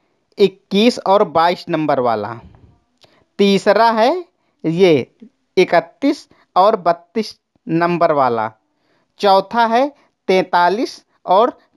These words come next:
चवालीस नंबर वाला। इसमें दो पोल, एक ये तेरह और चौदह वाला और ये एक तैंतालीस और चवालीस वाला, ये दोनों एनओ पोल हैं। इसी तरह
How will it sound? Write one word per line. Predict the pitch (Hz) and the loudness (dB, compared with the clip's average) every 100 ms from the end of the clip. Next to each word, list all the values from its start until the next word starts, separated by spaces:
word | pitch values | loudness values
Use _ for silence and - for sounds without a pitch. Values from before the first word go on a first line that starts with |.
| - | 0
चवालीस | 208 185 170 180 170 | 2 2 0 -2 -6
नंबर | 160 147 135 | -6 -2 -2
वाला। | 120 110 107 107 _ _ _ _ _ _ _ _ _ _ | -2 -2 -4 -8 _ _ _ _ _ _ _ _ _ _
इसमें | 208 220 240 214 170 | -2 2 2 0 2
दो | 240 233 - _ | 2 2 0 _
पोल, | 160 131 113 - _ _ _ | -2 -2 -4 -14 _ _ _
एक | 185 202 202 | 2 2 0
ये | 170 196 170 120 _ _ _ | -2 2 2 0 _ _ _
तेरह | 175 180 196 | 2 2 4
और | 196 185 | 0 0
चौदह | 165 160 190 | -2 0 2
वाला | 220 277 339 339 _ _ _ _ _ _ _ _ | 2 0 -4 -8 _ _ _ _ _ _ _ _
और | 180 190 | 0 0
ये | 175 180 151 - 143 | 0 -2 -2 -2 -4
एक | 120 135 - _ _ | -4 -8 -12 _ _
तैंतालीस | 180 170 160 170 226 - _ | 0 0 0 0 -2 -6 _
और | 175 175 | -2 -2
चवालीस | 180 170 156 156 165 131 | 0 0 2 0 -4 -4
वाला, | 113 110 - _ _ | -4 -6 -10 _ _
ये | 165 214 | 0 0
दोनों | 185 175 180 214 294 330 _ _ 226 | 2 0 2 2 0 0 _ _ 2
एनओ | 208 220 247 | 2 4 2
पोल | 202 175 143 139 | 2 0 0 -2
हैं। | 117 107 _ _ _ _ _ 190 | -8 -12 _ _ _ _ _ -4
इसी | - 226 | 0 0
तरह | - 226 277 | 2 2 -2